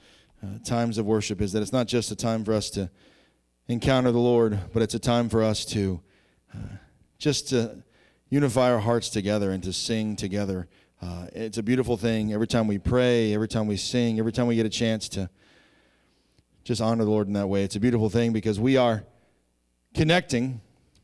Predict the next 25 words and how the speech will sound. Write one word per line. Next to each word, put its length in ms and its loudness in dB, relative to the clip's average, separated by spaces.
with 120 0
our 120 4
Creator. 360 2
We're 120 0
connecting 460 0
with 140 0
God. 280 -6
And 80 -6
it's 100 -6
a 60 -4
beautiful 320 2
thing 320 -6
to 60 -8
think 160 0
about. 240 -2
So 80 0
thank 260 0
you 60 2
guys 440 2
for, 320 -2
uh, 100 -12
worshiping 420 2
with 160 4
us 200 0
today 400 -2